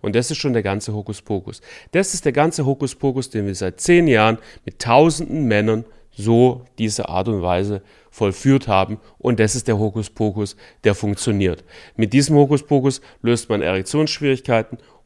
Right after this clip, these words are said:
und weite Teile des zu frühen Kommens, da sind ein paar andere Sachen, die damit dazugehören, weite Teile des zu früh Kommens dann,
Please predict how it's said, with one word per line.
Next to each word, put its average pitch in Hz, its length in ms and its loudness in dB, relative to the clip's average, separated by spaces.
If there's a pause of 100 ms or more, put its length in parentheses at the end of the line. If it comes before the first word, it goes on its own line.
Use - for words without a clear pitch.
(120)
und 165 380 6 (1000)
weite 175 640 4
Teile 131 420 2
des 117 220 -8
zu 135 140 -8
frühen 127 400 0
Kommens, 113 440 2
da 92 120 -4 (240)
sind - 160 -12
ein - 80 -12
paar - 140 -2
andere 117 200 -2
Sachen, 113 280 -2
die 110 80 -6
damit 101 360 -2
dazugehören, 127 520 -6 (440)
weite 120 320 2
Teile 110 280 -2
des 104 200 -6
zu 117 120 -8
früh 113 160 -10
Kommens 92 440 -6
dann, 92 240 -4